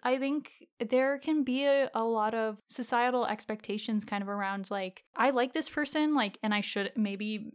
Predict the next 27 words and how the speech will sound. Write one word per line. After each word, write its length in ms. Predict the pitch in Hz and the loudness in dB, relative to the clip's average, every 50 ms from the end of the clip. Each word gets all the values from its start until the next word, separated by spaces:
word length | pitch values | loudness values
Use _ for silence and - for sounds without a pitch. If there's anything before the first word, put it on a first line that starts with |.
| _ | _
maybe 200 | - 214 214 220 | -4 -2 0 0
I 60 | 220 220 | 0 0
shouldn't 340 | 220 - 277 247 214 214 | 2 2 2 2 2 0
like 200 | 196 185 185 - | -4 -6 -8 -6
them. 220 | - 190 185 185 185 | -4 -4 -4 -4 -4
Maybe 280 | 190 190 190 190 190 | -6 -6 -6 -6 -8
it's 160 | 190 190 - - | -8 -8 -6 -8
your 80 | 208 | -6
straight 300 | - - 226 208 190 208 | -4 -2 0 0 0 -2
friend 300 | - 214 202 196 196 185 | -4 -4 -4 -4 -4 -4
or 60 | 185 | -6
something," 540 | 185 - 202 190 190 - 202 190 190 190 185 | -6 -4 -4 -4 -4 -4 -4 -4 -4 -4 -4
and 100 | 180 180 | -6 -6
it's 200 | 190 196 - - | -6 -8 -6 -4
like, 180 | 220 190 180 - | -4 -4 -2 0
"This 160 | 240 240 - | 0 0 0
is 120 | 240 220 | 0 0
a 20 | 226 | 2
bad 320 | 226 202 190 190 196 185 - | 4 4 4 4 4 0 -2
thing 280 | 190 185 180 185 180 | -6 -4 -4 -4 -2
that 180 | - 185 175 - | 0 0 0 0
I 120 | - 175 185 | -2 -4 -6
have 180 | - 180 - | -6 -8 -10
these 180 | - 185 170 - | -10 -12 -12 -12
feelings." 560 | - 202 - 104 - 208 208 202 214 - - _ - - - - - | -12 -12 -12 -10 -10 -8 -8 -8 -8 -10 -14 _ -20 -20 -20 -6 0
And 160 | - 254 254 254 | 4 6 6 6
it's, 220 | 262 240 - | 6 2 0